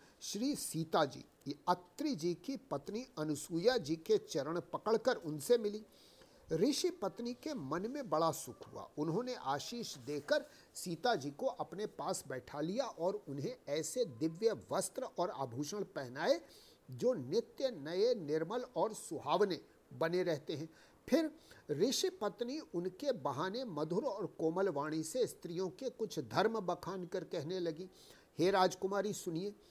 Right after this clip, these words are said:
माता पिता भाई सभी हित करने वाले हैं, परंतु ये सब एक सीमा तक ही सुख देने वाले हैं। परंतु हे जानकी, पति तो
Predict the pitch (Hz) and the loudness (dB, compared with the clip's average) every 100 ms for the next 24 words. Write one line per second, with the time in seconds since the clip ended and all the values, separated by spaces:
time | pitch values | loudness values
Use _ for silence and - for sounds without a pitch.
0 | - - - 147 151 170 240 247 190 208 | -20 -20 -16 0 2 4 2 2 0 2
1 | 220 147 208 247 202 160 247 170 - - | 0 2 0 0 -4 -2 0 0 0 -2
2 | 233 233 233 220 226 196 143 - _ _ | -2 0 2 2 2 0 -2 -14 _ _
3 | _ 160 180 185 233 185 196 - 233 190 | _ -2 -2 -4 -2 0 0 0 0 -2
4 | - - - - - 202 269 - - - | -6 -20 -20 -4 4 4 4 -4 -6 -4
5 | 165 202 294 311 - 196 202 175 330 - | -2 2 4 4 2 0 0 2 0 0
6 | 254 185 180 165 165 156 143 147 135 135 | -4 -4 -2 0 0 0 0 0 -2 -4
7 | 135 135 151 170 170 147 180 147 147 151 | -6 -4 -4 -2 0 2 2 2 -2 -2
8 | - 254 - 175 175 285 - 254 | -6 -8 -4 -4 -2 -4 2 2